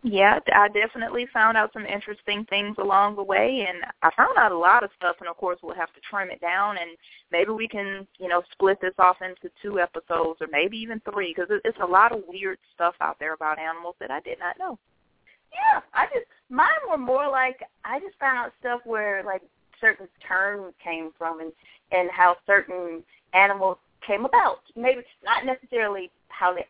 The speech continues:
Speaker 2: actually came about, but different, like, legends and different, um, according to different religions, how certain animals came about. <laughs> I found out, I was like, "That is kinda cute." Okay, but I'm, I'm ready. I'm ready. I'm ready.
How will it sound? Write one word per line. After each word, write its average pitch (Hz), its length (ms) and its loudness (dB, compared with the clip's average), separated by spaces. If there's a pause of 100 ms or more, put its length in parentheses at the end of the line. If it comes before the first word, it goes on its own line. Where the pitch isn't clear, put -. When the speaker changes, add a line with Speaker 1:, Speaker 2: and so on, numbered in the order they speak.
Speaker 2:
actually 196 320 0
came 175 140 -10
about, 165 280 -4
but 160 200 -4
different, 196 360 -6 (160)
like, 160 200 -4 (100)
legends 170 580 -2
and 160 140 -6
different, 165 420 -4
um, 151 460 -6 (120)
according 175 440 2
to 160 60 -16
different 160 300 -8
religions, 156 580 -2
how 143 280 4 (680)
certain 427 180 6 (100)
animals 466 220 -2
came 285 160 8
about. 262 280 6 (220)
<laughs> - 500 0
I 294 200 0
found 381 200 6
out, 320 120 2
I 339 100 4
was 339 80 2
like, 302 200 0 (520)
"That 762 220 2
is 523 100 6 (100)
kinda 269 240 -2 (340)
cute." 466 140 -2 (400)
Okay, 302 680 -4 (160)
but 262 160 -2
I'm, 311 200 0
I'm 349 200 -6
ready. 240 280 -6 (160)
I'm 320 120 -10
ready. 240 300 -8 (100)
I'm 311 160 -6
ready. 240 220 2